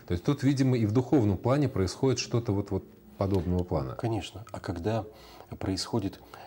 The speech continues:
Speaker 2: а, содействие человека и Бога, вот такой греческий есть термин богословский, синергия,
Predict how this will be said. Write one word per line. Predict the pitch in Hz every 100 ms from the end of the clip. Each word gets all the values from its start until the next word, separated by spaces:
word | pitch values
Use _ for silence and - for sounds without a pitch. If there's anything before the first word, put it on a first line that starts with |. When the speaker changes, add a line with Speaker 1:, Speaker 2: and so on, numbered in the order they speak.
| -
Speaker 2:
а, | - 90
содействие | - - 120 87 120 113 - 95 90
человека | - 101 95 117 - 90
и | 80
Бога, | 80 160 131 73 - - - - -
вот | -
такой | - - 80
греческий | 85 - - 87
есть | -
термин | - 87 82
богословский, | 87 90 - - -
синергия, | - 123 113 98 92 98 78